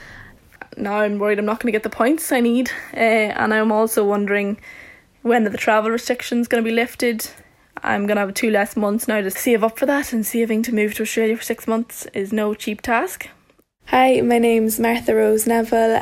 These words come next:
Speaker 2: I live in Kinsale and I go to Bandon Grammar School. After the Leaving Cert, I hope to go to Edinburgh University. I got a conditional offer for, um, environmental science, but there's definitely a lot of uncertainty surrounding, you know, going abroad now for university.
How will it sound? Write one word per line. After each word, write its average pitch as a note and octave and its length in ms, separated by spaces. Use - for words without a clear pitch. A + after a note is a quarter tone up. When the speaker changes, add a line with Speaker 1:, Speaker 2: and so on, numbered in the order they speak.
Speaker 2:
I G#3 200
live A3 200
in A3 60
Kinsale G#3+ 680
and G#3 480
I A3 80
go A3 100
to A3 80
Bandon A3 340
Grammar A3 260
School. B3 260
After C#4 280
the C4 60
Leaving B3 200
Cert, A3 400
I A#3+ 40
hope A3+ 180
to - 60
go A3+ 200
to A3+ 100
Edinburgh G#3+ 400
University. G#3+ 960
I A3 120
got G#3 120
a G#3+ 60
conditional A3+ 420
offer A3 380
for, G3+ 580
um, G3+ 100
environmental G#3 540
science, G#3+ 580
but A3+ 140
there's A3 180
definitely A#3 260
a - 20
lot A#3 140
of A#3 220
uncertainty A3+ 840
surrounding, G#3 920
you G#3+ 80
know, G3+ 180
going G#3 460
abroad G3+ 460
now G3+ 260
for - 140
university. G#3 800